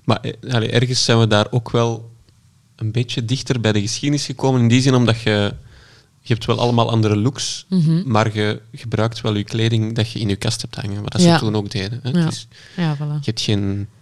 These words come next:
Speaker 1: je hebt
Speaker 2: of
Speaker 1: geen
Speaker 2: dat ze hun
Speaker 1: honderd
Speaker 2: kleren
Speaker 1: outfits,
Speaker 2: binnenste buiten
Speaker 1: nee,
Speaker 2: dragen,
Speaker 1: dan, dat
Speaker 2: weet ik
Speaker 1: bedoel
Speaker 2: nu
Speaker 1: ik
Speaker 2: wel
Speaker 1: niet,
Speaker 2: niet.
Speaker 1: maar ik bedoel,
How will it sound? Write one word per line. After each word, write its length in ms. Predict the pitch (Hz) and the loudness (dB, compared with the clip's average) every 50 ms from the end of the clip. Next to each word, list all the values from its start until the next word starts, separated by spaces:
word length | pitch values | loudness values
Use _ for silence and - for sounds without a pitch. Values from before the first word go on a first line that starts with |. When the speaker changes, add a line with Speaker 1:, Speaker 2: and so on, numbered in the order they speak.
| _ _ _ _ _ | _ _ _ _ _
Speaker 1:
je 100 | 170 160 | 2 2
hebt 140 | 156 147 | 2 2
Speaker 2:
of 60 | - - | 2 0
Speaker 1:
geen 80 | 104 | 2
Speaker 2:
dat 140 | - 202 - | 2 4 4
ze 40 | - | 4
hun 80 | - 165 | 2 2
Speaker 1:
honderd 160 | 156 143 - | 0 2 2
Speaker 2:
kleren 60 | 170 175 185 185 | 2 2 4 2
Speaker 1:
outfits, 100 | 180 151 | 2 2
Speaker 2:
binnenste 400 | 180 175 170 165 - - - 151 | 2 2 2 2 0 -2 -6 -4
buiten 360 | 135 165 175 190 - - 185 | -2 -2 -2 -2 -2 -4 -2
Speaker 1:
nee, 240 | 175 110 110 110 113 | 2 4 6 6 6
Speaker 2:
dragen, 40 | 98 | 6
Speaker 1:
dan, 100 | 123 127 | 6 4
dat 80 | 135 170 | 4 4
Speaker 2:
weet 40 | 170 | 4
ik 80 | 170 - | 4 4
Speaker 1:
bedoel 200 | - 123 127 127 | 4 4 6 6
Speaker 2:
nu 60 | - | 6
Speaker 1:
ik 60 | 160 | 6
Speaker 2:
wel 100 | 160 160 | 6 6
Speaker 1:
niet, 200 | 165 170 180 190 | 6 6 6 6
Speaker 2:
niet. 100 | - - | 6 6
Speaker 1:
maar 100 | - 131 | 6 6
ik 80 | 139 135 | 8 6
bedoel, 360 | 127 120 - 131 131 127 | 6 6 6 6 4 4